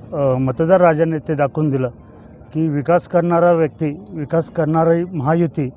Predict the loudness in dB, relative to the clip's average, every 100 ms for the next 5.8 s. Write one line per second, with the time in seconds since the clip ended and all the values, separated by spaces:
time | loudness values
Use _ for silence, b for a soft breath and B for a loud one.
0 | B B B B -10 -2 -2 0 -2 0
1 | 0 0 -2 -4 -10 -12 -6 -2 -2 -2
2 | -2 -4 -2 -2 -2 -2 -2 -6 -6 -6
3 | -4 -2 0 0 -2 -4 -18 B B B
4 | B -2 -2 -2 -4 -4 -2 -4 -4 -2
5 | -2 -4 -4 -2 -2 -2 -2 -2